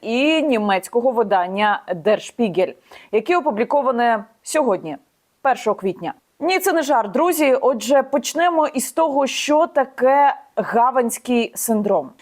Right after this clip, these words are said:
Це щось схоже на такий собі паралізуючий удар якоїсь невідомої, невидимої сили, яка робить людей інвалідами на все життя. Вони не можуть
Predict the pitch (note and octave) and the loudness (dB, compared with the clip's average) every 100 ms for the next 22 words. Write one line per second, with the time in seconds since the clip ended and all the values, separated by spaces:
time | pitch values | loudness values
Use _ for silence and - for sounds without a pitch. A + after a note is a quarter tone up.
0 | - - G4 F#4 F#4 - D#4+ F4+ D4+ C#4 | -12 -4 0 0 -2 -2 0 0 0 0
1 | A#3+ C4 C4+ C4 B3+ B3 D4 - A#3 A#3 | 2 0 2 0 -2 -4 -4 -2 0 -2
2 | A#3 A#3+ A#3 A3+ A#3+ G#3+ - - F#3 E3+ | 0 0 2 0 2 0 -2 -6 -6 -6
3 | _ G3+ G#3 C4 F4 F#4 - G#3 G#3+ B3 | _ -2 0 2 2 2 0 0 -2 0
4 | C4+ - G#3 A3 C4 C#4 G#3 F#3 E3 E3 | -2 -2 -2 0 2 0 0 -2 -2 -4
5 | D#3 D3 F3+ G#3+ A3 G#3 E3+ E3+ E3 D3 | -4 -6 -2 0 2 0 0 -4 -6 -10
6 | B2+ - - D#4 E4 C#4 - B3+ G3+ A#3+ | -14 -12 -2 0 2 0 -2 -8 -2 0
7 | F4+ E4+ C#4+ A#3 G3+ A3 B3 B3+ B3+ A3+ | 2 2 2 -2 0 0 2 0 0 2
8 | G#3+ G3+ A3+ B3+ A#3 G#3+ - F#3+ F#3+ - | 0 0 0 0 0 -4 -4 -2 -2 -2
9 | G3 F#3 F3+ - F3+ F#3+ F3+ F3 - _ | 0 2 0 -6 -6 -6 -2 -2 -2 _
10 | - - - A#3 D#4 F#4+ D4+ C#4 B3 G#3+ | -20 -20 -6 -2 0 2 2 0 0 -4
11 | - | -8